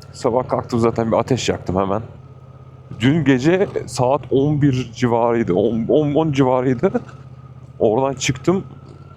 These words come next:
buraları falan geçtim ben. Bayağı şu tepenin öbür tarafına doğru gittim. Ee, orada telefon çekiyordu.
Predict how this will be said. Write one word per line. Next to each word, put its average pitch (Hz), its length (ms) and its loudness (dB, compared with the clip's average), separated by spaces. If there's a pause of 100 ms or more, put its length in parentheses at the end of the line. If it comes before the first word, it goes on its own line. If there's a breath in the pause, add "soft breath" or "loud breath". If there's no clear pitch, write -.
(160)
buraları 113 680 0
falan 139 240 -2
geçtim 107 460 0
ben. 92 140 0 (360)
Bayağı 95 360 0 (400 loud breath)
şu - 140 -14
tepenin 113 300 0
öbür 113 160 2
tarafına 110 300 0
doğru 110 240 2
gittim. 113 340 -4 (1800)
Ee, 82 80 -6 (2750)
orada 98 280 2
telefon 104 340 0
çekiyordu. 98 560 0